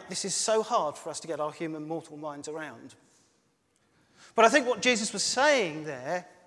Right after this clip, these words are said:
is that because every human relationship will be so completely and utterly and radically transformed into perfect intimacy, the best that we can use to imagine that right now is to think of the most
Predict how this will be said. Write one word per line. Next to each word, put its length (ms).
is 280
that 160
because 640
every 480
human 400
relationship 840
will 140
be 120
so 480
completely 680
and 160
utterly 340
and 180
radically 400
transformed 760
into 160
perfect 460
intimacy, 760
the 60
best 520
that 120
we 160
can 300
use 360
to 160
imagine 460
that 200
right 200
now 180
is 100
to 80
think 200
of 180
the 80
most 400